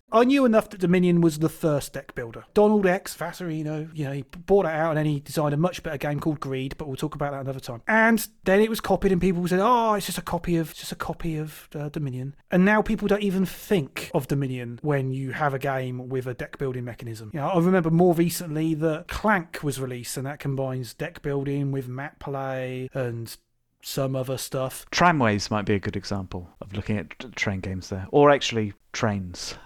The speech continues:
Speaker 2: also.
Speaker 1: I prefer Clank 'cause trains go clank, Joe. The point I'm making about Clank is no one was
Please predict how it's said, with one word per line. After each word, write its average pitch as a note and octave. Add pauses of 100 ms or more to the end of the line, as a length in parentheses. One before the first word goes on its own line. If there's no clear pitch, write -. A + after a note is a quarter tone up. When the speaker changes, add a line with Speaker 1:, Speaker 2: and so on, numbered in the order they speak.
(100)
Speaker 2:
also. G2 (160)
Speaker 1:
I F3
prefer D3+
Clank C#3
'cause -
trains C3+
go C3
clank, C3+
Joe. C3 (160)
The -
point A#3+
I'm F3+
making E3+
about D3+
Clank F3
is B2+
no F#3
one E3+
was D#3+